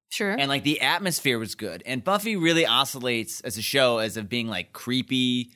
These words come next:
Speaker 2: horror movie and being, like, campy horror movie. A lot of times it's like, "Oh, she's fighting a vampire," and it's, like, kinda funny. But this episode was like, "No, she's fighting a vampire," and it's, like, legitimately scary.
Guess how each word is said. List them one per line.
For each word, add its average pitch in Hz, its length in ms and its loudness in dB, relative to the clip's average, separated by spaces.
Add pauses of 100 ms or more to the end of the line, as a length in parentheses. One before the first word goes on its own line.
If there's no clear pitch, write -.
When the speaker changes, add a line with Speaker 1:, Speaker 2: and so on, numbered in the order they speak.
Speaker 2:
horror 131 340 2
movie 151 480 -2 (220)
and 120 420 2
being, 123 320 0
like, 107 400 -4
campy 143 460 0
horror 90 240 -6
movie. - 360 -16 (140)
A 131 60 0
lot 131 200 4
of 127 80 -2
times 120 280 0
it's 117 120 -6
like, 123 160 -2
"Oh, 190 160 4
she's 156 160 -2
fighting 165 220 4
a - 20 -4
vampire," 160 340 2
and 143 120 0
it's, 147 140 -2
like, 156 160 4
kinda 107 340 0
funny. 160 580 0
But 143 140 -2
this 208 160 6
episode 185 260 0
was 147 100 0
like, 147 200 0
"No, 160 340 6
she's 135 160 -6
fighting 170 200 4
a - 20 0
vampire," 147 320 2
and 135 100 2
it's, 135 140 0
like, 127 140 2
legitimately 123 640 0
scary. - 540 -2